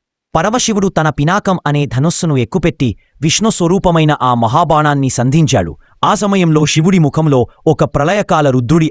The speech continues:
ఆవేశం కనిపించింది. కాని ఆయన బాణాన్ని విడవలేదు. ఆయన కేవలం ఒక చిరునవ్వు నవ్వాడు. ఆ చిద్విలాసపు నవ్వు నుండి వెలువడిన అగ్నిజ్వాలలే ఆ బాణానికి శక్తినిచ్చి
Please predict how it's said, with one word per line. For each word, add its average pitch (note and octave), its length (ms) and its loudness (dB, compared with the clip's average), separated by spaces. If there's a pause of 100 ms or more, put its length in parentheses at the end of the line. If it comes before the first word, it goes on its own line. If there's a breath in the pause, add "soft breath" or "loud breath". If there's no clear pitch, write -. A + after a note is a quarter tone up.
ఆవేశం D3 440 0
కనిపించింది. B2 640 -2 (260)
కాని F3+ 460 -2
ఆయన F3 280 0
బాణాన్ని D#3 500 -2
విడవలేదు. A#2+ 600 -2 (300)
ఆయన F3+ 280 0
కేవలం E3+ 420 -2
ఒక D3+ 160 -2
చిరునవ్వు D#3+ 500 0
నవ్వాడు. A2 440 -2 (320)
ఆ C3 100 0
చిద్విలాసపు F3 720 -2
నవ్వు C3 280 -2
నుండి C3+ 260 2
వెలువడిన C3+ 460 0 (140)
అగ్నిజ్వాలలే B2 800 -2 (300)
ఆ B2+ 120 2
బాణానికి D#3 600 -2
శక్తినిచ్చి C3 720 -2